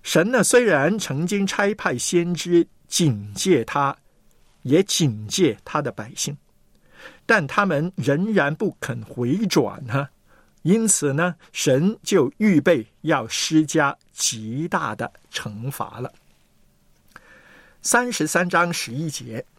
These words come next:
所以耶和华使亚述王的将帅来攻击他们，用挠钩钩住马拿西，用铜链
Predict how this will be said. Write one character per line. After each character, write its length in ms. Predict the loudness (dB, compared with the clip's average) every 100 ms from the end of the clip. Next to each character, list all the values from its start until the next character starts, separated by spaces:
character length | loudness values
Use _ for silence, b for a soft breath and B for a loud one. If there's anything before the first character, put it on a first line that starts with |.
| b b b b b
所 380 | -2 2 4 4
以 400 | 2 -2 0 -2 -2
耶 300 | -2 0 0
和 240 | 0 -2
华 340 | 0 0 2 0
使 300 | -2 -6 -2
亚 280 | -2 0 -2
述 340 | -2 0 0
王 320 | 0 0 0
的 200 | -2 -2 -8 _ _ -6
将 360 | 2 2 2 -10
帅 380 | -4 -2 -2 -4 _ -8
来 220 | -6 -8 -2
攻 400 | 0 0 -4 -6
击 300 | -4 -4 -4
他 260 | -2 -2 -2
们， 240 | -6 -14 _ _ b b b 2
用 320 | 2 4 -2 -6
挠 360 | -2 0 0 -2
钩 360 | 0 2 2 0 0
钩 380 | 2 2 2
住 220 | 2 0 0
马 240 | -2 -6
拿 200 | -6 -4
西， 300 | -2 -4 -6 -12 B B B
用 260 | 2 2 -2
铜 420 | -6 -6 -2 0
链 260 | 2 0